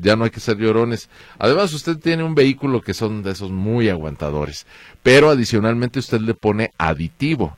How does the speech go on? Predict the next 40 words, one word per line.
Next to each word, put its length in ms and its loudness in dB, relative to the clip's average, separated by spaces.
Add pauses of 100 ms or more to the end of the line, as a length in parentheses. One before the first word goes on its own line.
(240)
ahí 240 -2
va 160 2
otro 320 2
gasto. 360 -6 (1300)
Eh, 320 4
dice 260 2
Alicia, 500 4
sobre 240 4
el 80 0
fútbol, 440 2
es 200 -2
un 100 -6
juego, 380 0
se 140 -2
gana 220 -2
y 40 -4
se 140 -4
pierde. 340 0
Pues 180 -12
sí, 160 -8 (220)
ciertamente, 680 -4
señora 300 -6
Alicia. 360 -8 (320)
Señores, 480 2
buenos 280 0
días, 360 2
el 100 -4
crimen 300 0
organizado 560 -2
ya 160 2
está 200 0
en 60 0
el 140 -4
transporte 480 -4
urbano, 440 2 (300)
dice 240 -8
el 80 -10
señor 300 -10
C. 120 -4
Velázquez. 600 -6